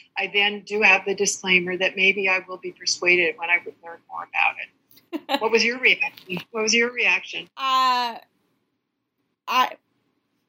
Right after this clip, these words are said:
Speaker 2: I tend to be skeptical, uh, uh, of, of those,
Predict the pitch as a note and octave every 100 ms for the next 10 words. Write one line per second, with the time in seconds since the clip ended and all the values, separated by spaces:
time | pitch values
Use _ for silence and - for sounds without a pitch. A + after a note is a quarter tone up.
0 | _ _ _ _ _ _ _ _ A#3 C4
1 | C4 - C#4+ C4+ A#3 A#3+ - G3 D#3+ D#3
2 | - - - _ _ _ - F#3 E3+ D#3
3 | F#2+ C3+ D#3+ - E3 D3 - _ F3 D3+
4 | D3 - _ _ _ _ _ _ _ _
5 | _ _ _ _ _ _ _ _ _ G#3
6 | G3 F#3 F#3 F3+ F3 E3+ - -